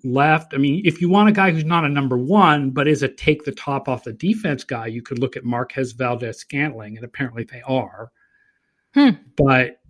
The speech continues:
Speaker 1: um, it looks like they spent all the money last year. And the, just the weird thing about spending all the money last year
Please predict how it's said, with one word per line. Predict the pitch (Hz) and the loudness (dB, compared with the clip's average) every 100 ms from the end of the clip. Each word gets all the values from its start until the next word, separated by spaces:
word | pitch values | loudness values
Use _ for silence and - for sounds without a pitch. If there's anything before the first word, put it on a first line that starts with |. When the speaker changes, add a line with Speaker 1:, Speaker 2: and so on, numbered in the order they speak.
| _ | _
Speaker 1:
um, | 139 123 113 110 107 _ _ - | -6 -4 -4 -10 -12 _ _ -20
it | - 247 220 226 202 | -16 -12 0 6 6
looks | 202 214 202 | 8 4 4
like | 190 | 0
they | 190 | 0
spent | - - 160 | -2 -4 -2
all | 151 | -2
the | 143 | -2
money | 135 123 | -4 -4
last | 110 104 101 - | -8 -10 -14 -16
year. | 98 92 | -16 -10
And | 120 139 | 0 2
the, | 143 | 2
just | 175 156 | -2 -4
the | 170 | -2
weird | 135 143 170 180 | 0 4 4 2
thing | - 165 | 0 -2
about | 160 143 143 | 0 -2 -4
spending | - 139 143 | -4 -2 0
all | 143 | -2
the | 151 | -2
money | 143 139 | -2 0
last | 135 120 117 - | 0 0 -4 -10
year | 104 98 98 | -10 -10 -12